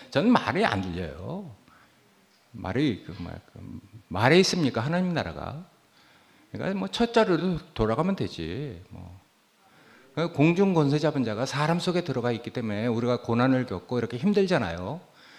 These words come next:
그리고 또 여기 있는 사람들이 다 생각이 다르니까 참 이렇게 참 이게 참 어려운 싸움이기도 하지만은 우리가 뭐 모여서 의논한 적 없어요. 하나님이 알아서 다 이렇게 하시기 때문에 생각 다 달라도 이 안에 이렇게 도도하게 흐르는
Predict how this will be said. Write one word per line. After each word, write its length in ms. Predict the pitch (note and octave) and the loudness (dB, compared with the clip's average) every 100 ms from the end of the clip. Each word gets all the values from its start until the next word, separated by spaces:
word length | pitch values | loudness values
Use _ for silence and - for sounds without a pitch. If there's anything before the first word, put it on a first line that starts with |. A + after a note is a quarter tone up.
| - | -14
그리고 220 | - E3 F3+ | -2 0 4
또 140 | G3+ | 6
여기 180 | C3 D#3+ | 6 4
있는 160 | F#3 | 0
사람들이 460 | F3+ D#3+ C#3 C#3+ E3 | -2 -4 -2 -2 -4
다 80 | - - F#2 G2 | -6 -6 -4 -2
생각이 380 | G#3+ G3+ F3+ F3+ | 2 2 2 0
다르니까 400 | B2 A#2+ A2+ B2+ | 0 -2 -2 -4
참 400 | - - - F3+ | -6 -6 -2 -2
이렇게 480 | D3+ - G2+ A2 D#3+ | -2 -2 0 0 -2
참 180 | E3 D3 - - | -4 -6 -8 -4
이게 240 | C3+ F#3 | 0 0
참 200 | F3+ G3 E3 - | 0 -4 -6 4
어려운 320 | A#2+ D#3 F3+ | 8 8 6
싸움이기도 640 | E3+ E3 D#3 C3+ A#2+ C3+ | 4 2 4 4 2 0
하지만은 960 | D#3+ G3+ G#3+ G#3 E2+ F2+ D3 G#3+ A#2+ D#2+ - - - - | 0 0 0 2 0 -2 -2 0 -2 -6 -14 -20 -20 -2
우리가 200 | C3 G#3 | 4 8
뭐 160 | B3+ B3 | 8 6
모여서 500 | G3 D3+ D3+ D3 G#3 | 4 6 6 8 10
의논한 360 | D#3 C#3+ A#2+ G#2+ | 10 8 6 4
적 120 | F3+ | 4
없어요. 680 | G#3+ - G3 D2 F2 D#3+ A3 - _ _ _ _ - | 2 0 -2 -4 -6 -8 -12 -20 _ _ _ _ -8
하나님이 400 | - F#3 D#3+ D#3 | 0 2 4 4
알아서 420 | B2+ G#2+ G#2+ B2+ | 4 2 0 -4
다 260 | - F#2+ A2+ | -2 0 0
이렇게 180 | A2 | 0
하시기 320 | B2+ D3 F#3 F#3 | -2 -2 -2 -4
때문에 480 | F3 A2 F2+ B2+ | -4 -4 -2 -2
생각 340 | C#3+ G#3+ G#3 G3+ | 2 2 2 -2
다 280 | - - - | -6 4 4
달라도 720 | - A2 G2+ G2 A3 F#3+ F2 - - - | 4 0 0 0 -2 -2 -4 -8 -8 6
이 120 | G#3 | 8
안에 360 | G#3+ A3+ G3 | 10 8 6
이렇게 420 | D#3 D#3 D3+ B2+ - | 4 4 2 2 2
도도하게 380 | C#3 F3+ F3 | 2 4 2
흐르는 760 | E3 G3+ G3+ D3+ A2+ D#3+ B2+ E2+ | 2 0 0 0 2 2 0 -4